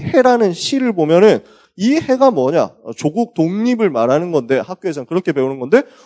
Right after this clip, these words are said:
우리는 이걸 보고 아, 그리-, 하나님의 나라 이렇게 배울 수 있다니까. 이렇게 볼 수 있어. 실제로 박두진 시인이 기독교인이었거든. 이육사 시인은 아마 뭐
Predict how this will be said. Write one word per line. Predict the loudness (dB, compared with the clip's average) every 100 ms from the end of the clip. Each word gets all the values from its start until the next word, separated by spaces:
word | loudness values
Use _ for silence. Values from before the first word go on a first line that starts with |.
| 0
우리는 | 4 4 4
이걸 | 2 2 2
보고 | 2 2 0 _ _
아, | -12 -12 -12 _ _ _ -20
그리-, | _ -14 -14
하나님의 | -8 -4 -4 -4 -2
나라 | -2 -2 -2
이렇게 | 2 2 2
배울 | -2 0 -2
수 | -4
있다니까. | -8 -8 -8 -6
이렇게 | -2 -2 -2
볼 | -6
수 | -6
있어. | -8 -8 -10
실제로 | -12 -6 -4
박두진 | -4 -8 -8 -8
시인이 | -8 -10 -10
기독교인이었거든. | -4 -4 -4 -8 -10 -12 -4 -2 -2 -6 _ _ _ _ _
이육사 | -2 4 4 4 2
시인은 | 2 -2 -2 0 2
아마 | 2 0
뭐 | 0 -4